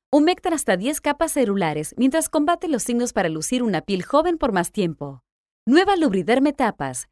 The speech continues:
descubre la tuya. Compartir tradiciones es simple, fácil, asombroso. Protex Facial te protege contra las bacterias que pueden causar puntos negros y espinillas.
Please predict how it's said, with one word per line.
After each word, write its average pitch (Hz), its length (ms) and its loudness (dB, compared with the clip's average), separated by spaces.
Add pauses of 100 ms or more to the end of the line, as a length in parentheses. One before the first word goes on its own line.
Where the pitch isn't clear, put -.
descubre 254 500 0
la 175 140 0
tuya. 151 520 -8 (220)
Compartir 220 480 0
tradiciones 202 720 -2
es 294 120 0
simple, 190 580 -2 (120)
fácil, 240 560 -2
asombroso. 359 760 -2 (300)
Protex 220 320 0
Facial 311 380 0
te 262 120 0
protege 415 340 -4
contra 269 240 -2
las 175 160 -2
bacterias 277 420 -2
que 220 120 -2
pueden 415 240 -6
causar 269 340 -2
puntos 190 320 -4
negros 311 380 -2
y - 20 -6
espinillas. 233 800 -4